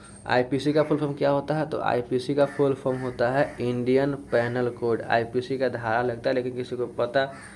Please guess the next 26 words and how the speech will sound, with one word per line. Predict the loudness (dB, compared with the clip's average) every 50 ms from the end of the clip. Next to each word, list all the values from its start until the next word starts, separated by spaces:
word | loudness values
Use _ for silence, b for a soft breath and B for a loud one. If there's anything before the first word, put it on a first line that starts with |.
| B B B B B -6
नहीं | -2 0 0
रहता | 2 4 4 2
कि | 2 2 0
आईपीसी | 0 2 2 2 0 0 0 0 -2 -2 2 2 2 4
का | 4 2 2
full | 2 -2 -2
form | -2 -4 -4 -2
क्या | -2 -2 -2
होता | -4 -4 -4 -4
है। | -2 -2
तो | 0 0
आईपीसी | 0 0 0 -2 -2 -2 -2 -2 -2 -4
का | -2 -2 -4
full | -2 -2 -4
form | -4 -4 -4 -6
होता | -6 -2 -2 0
है | 0 0 -2 -4 -6
इंडियन | -6 -6 -4 2 4 4 4 4 0 -2 0
पैनल | 2 2 2 2 0 -2 -2 -4 -6 -10 -12 -14 -4 0
कोड। | 2 2 2 2 -2 B B B B B B B B B B B B 0
और | 2 2 4
आगे | 4 4 4 2 4 4 4 4
है | 4 4 2 0 0
आईएसआई। | 0 2 2 2 2 0 -2 -2 0 0 0 0 0 -4 -8 -8 -6 -4 -4 -4 -6 -6 -4 -2
आईएसआई | 0 0 0 0 -2 -2 -2 -2 -2 -2 -4 -4 -2 -2 0 0
एक | 0 0 -2